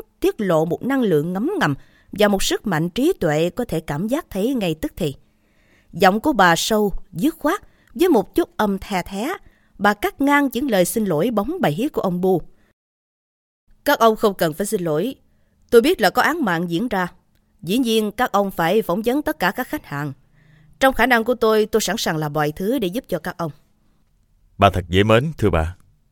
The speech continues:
Speaker 1: Poirot nói. "Không đâu, đó là bổn phận mà. Các ông cần biết cái gì?"
Speaker 2: Dạ thưa, tên thánh đầy đủ và địa chỉ của bà.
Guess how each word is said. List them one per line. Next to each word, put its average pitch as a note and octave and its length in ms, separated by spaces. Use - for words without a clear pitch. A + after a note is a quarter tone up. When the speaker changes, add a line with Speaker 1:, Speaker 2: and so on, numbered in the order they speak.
Speaker 1:
Poirot G3+ 340
nói. F#3 260
"Không G3 180
đâu, G3 240
đó A#3 120
là G#3+ 120
bổn D#3+ 220
phận D3+ 240
mà. D#3 200
Các G3 140
ông A3+ 200
cần F#3 200
biết A#3 100
cái C#4+ 140
gì?" E3+ 200
Speaker 2:
Dạ G#2 180
thưa, G2+ 340
tên A#2 240
thánh C#3+ 300
đầy G2 120
đủ F2+ 360
và F2 80
địa E2 100
chỉ E2+ 180
của G2+ 140
bà. D#2+ 260